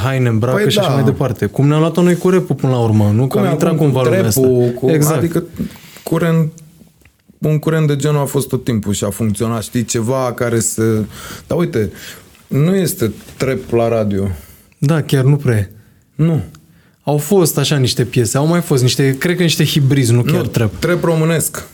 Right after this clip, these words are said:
Speaker 1: Nu, n-a fost. Așa, nu, cel puțin eu n-am auzit.
Speaker 2: Adică, nu știu, niciun hit sau, știi?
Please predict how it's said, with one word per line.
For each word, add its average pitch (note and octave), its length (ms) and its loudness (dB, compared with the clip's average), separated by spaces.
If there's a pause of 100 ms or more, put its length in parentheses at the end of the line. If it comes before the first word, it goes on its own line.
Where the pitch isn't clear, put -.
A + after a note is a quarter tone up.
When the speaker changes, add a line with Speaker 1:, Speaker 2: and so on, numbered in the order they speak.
(120)
Speaker 1:
Nu, C3 240 2
n-a B2+ 140 0
fost. - 240 -6 (140)
Așa, C#3 220 0
nu, E3 220 2
cel D#3 180 0
puțin D#3 280 2
eu D3+ 100 4
n-am C#3 180 4
auzit. C3+ 280 0
Speaker 2:
Adică, C#3+ 140 0
nu C3+ 60 2
știu, A#2+ 240 -2
niciun A#2 380 0
hit A#2 300 -6 (280)
sau, F#2+ 300 -4
știi? G#2+ 400 -4